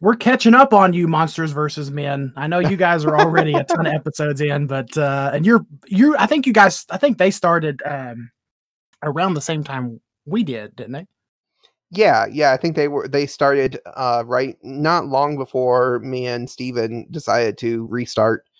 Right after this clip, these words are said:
Speaker 2: uh, Kaiju Weekly. So yeah, yeah. So we're, we're not far behind them.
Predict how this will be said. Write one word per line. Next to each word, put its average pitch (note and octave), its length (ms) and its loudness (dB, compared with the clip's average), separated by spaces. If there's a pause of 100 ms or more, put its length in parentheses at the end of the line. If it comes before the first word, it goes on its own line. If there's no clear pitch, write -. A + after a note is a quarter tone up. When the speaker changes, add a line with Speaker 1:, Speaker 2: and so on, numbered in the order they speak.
(240)
Speaker 2:
uh, A2 380 2 (260)
Kaiju A#2 280 2
Weekly. G#2+ 420 -4
So G#2 180 -4
yeah, A#2 300 2 (680)
yeah. A2 320 0 (300)
So A2+ 160 -4
we're, A#2 240 2
we're C3 340 2
not F3 340 0
far F#3 440 6 (180)
behind A2+ 420 -2
them. A#2 240 -6